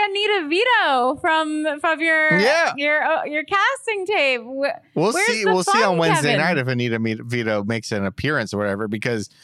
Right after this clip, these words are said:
Speaker 2: talk about someone who needs a veto, right? <laughs>
Speaker 1: Yeah. Why, why didn't he
Speaker 2: Didn't,
Speaker 1: break that
Speaker 2: didn't get
Speaker 1: character
Speaker 2: one.
Speaker 1: out?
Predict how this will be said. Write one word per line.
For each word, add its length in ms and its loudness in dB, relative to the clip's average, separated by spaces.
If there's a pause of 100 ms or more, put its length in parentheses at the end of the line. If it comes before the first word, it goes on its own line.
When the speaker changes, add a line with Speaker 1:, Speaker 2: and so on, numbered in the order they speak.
(140)
Speaker 2:
talk 140 -2
about 220 0
someone 200 2
who 100 2
needs 240 0
a 40 -4
veto, 460 0 (520)
right? 260 -2
<laughs> 60 -2 (800)
Speaker 1:
Yeah. 280 0 (380)
Why, 220 2
why 160 2
didn't 140 0
he 40 0
Speaker 2:
Didn't, 120 2
Speaker 1:
break 180 0
that 120 0
Speaker 2:
didn't 180 0
get 20 2 (140)
Speaker 1:
character 80 -2
Speaker 2:
one. 100 2
Speaker 1:
out? 200 -6